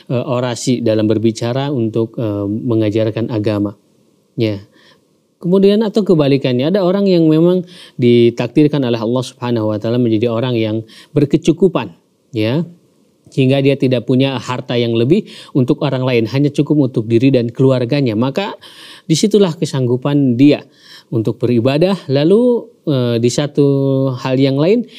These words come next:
dia mampu, eh, apa namanya, eh, berbicara di depan banyak orang karena memiliki pemahaman agama yang baik. Maka, maka disitulah dia bertakwa kepada Allah Subhanahu wa taala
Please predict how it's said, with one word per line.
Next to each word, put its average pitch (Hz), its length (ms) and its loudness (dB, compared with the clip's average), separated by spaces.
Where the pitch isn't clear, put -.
dia 143 400 0
mampu, 147 800 0
eh, 110 800 -6
apa 147 160 0
namanya, 143 640 0
eh, 120 240 -6
berbicara 120 640 -2
di 117 160 -4
depan 107 560 -4
banyak 110 320 0
orang 151 400 -2
karena 117 320 -4
memiliki 110 480 -2
pemahaman 110 560 -4
agama 107 400 -2
yang 101 320 -2
baik. 120 400 0
Maka, 196 560 -4
maka 175 240 -2
disitulah 202 480 2
dia 131 320 -2
bertakwa 131 480 -6
kepada 113 320 -6
Allah 113 160 -2
Subhanahu 110 560 -8
wa 107 80 -4
taala 113 400 -6